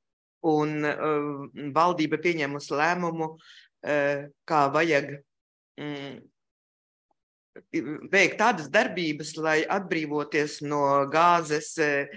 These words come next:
ietekmes uz, eh, gan uz tarifu, eh, gan vispār, eh, kā tā gāzes padeve bija plānota, ka viņa šogad vispār varētu būt pārtraukta, bet, nu, tas tā nenotika un cenas nedaudz ir kritušās.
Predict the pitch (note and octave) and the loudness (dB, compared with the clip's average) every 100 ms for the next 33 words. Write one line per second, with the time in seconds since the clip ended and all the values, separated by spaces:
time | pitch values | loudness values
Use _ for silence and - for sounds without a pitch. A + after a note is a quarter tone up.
0 | - - F#3 F3 F3 C#3+ C#3 C#3+ - _ | -20 -4 2 2 0 -8 -6 -8 -10 _
1 | D#3+ C#3+ C#3 C#3 C#3 D3+ D3 C3 - F#3+ | -6 -6 -2 -2 0 -2 -4 -8 -2 -2
2 | A3 G#3 - F3 F3 - _ _ _ _ | 0 -4 -6 -8 -8 -16 _ _ _ _
3 | _ _ _ _ _ - - - - D#3+ | _ _ _ _ _ -20 -20 -20 -4 2
4 | D3+ D3 D#3 D3+ F3+ - D#3+ C#3+ D3 C#3 | 2 2 0 0 -2 0 2 2 2 -8
5 | _ _ _ - G#2+ C#3+ C#3+ C#3+ D3+ C#3+ | _ _ _ -8 -8 -2 -2 0 0 2
6 | D3+ D#3 D#3+ B2+ D#3+ D#3+ D3+ C3+ C3+ C3+ | 2 2 0 -4 -4 -2 -2 -2 -6 -8
7 | C3+ D#3 D#3+ D#3+ - C#3+ C3+ - D#3+ - | -6 -2 -2 -2 -6 -6 -6 -2 -2 -2
8 | B2 C#3+ - B2+ C#3 B2+ A#2+ B2 - F3+ | -4 -4 -2 0 2 0 0 -4 -2 -2
9 | A3+ A3+ F3 D#3 D#3 - C3+ - C#3 D#3 | -2 -2 2 2 0 -10 -14 -10 -8 -8
10 | D3+ D#3+ E3+ - E3 D3+ D3+ C3+ F3+ A#3+ | -8 -10 -12 -4 -4 0 2 2 2 -2
11 | F3 F3 F#3 F3+ F3 D#3 D3 E3 C3+ C#3+ | -2 -2 -4 -4 -8 -8 -2 -2 -2 -8
12 | D3 D#3+ D3 C3+ C3+ C#3+ - A3 - G#3+ | -8 -2 0 0 -2 -6 -2 -4 -4 -6
13 | - F#3 D#3 - | 0 4 2 2